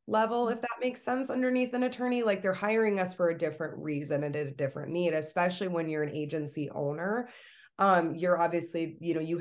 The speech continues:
have a set of skills. And I just told my team this the other day, like, "This is my year. Twenty twenty-three is my year. It's my new era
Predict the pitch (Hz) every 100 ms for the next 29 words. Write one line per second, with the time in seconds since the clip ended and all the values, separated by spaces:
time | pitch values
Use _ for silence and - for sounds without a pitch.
0 | 139 180 175 165 160 147 139 - 151 -
1 | - 175 165 165 185 220 214 - - -
2 | 180 180 196 190 180 180 170 156 151 160
3 | 151 151 147 143 151 147 175 - 202 208
4 | 202 196 180 165 143 151 - 165 175 180
5 | 202 196 185 170 165 151 175 170 160 151
6 | 147 151 165 156 160 175 185 196 196 156
7 | 143 156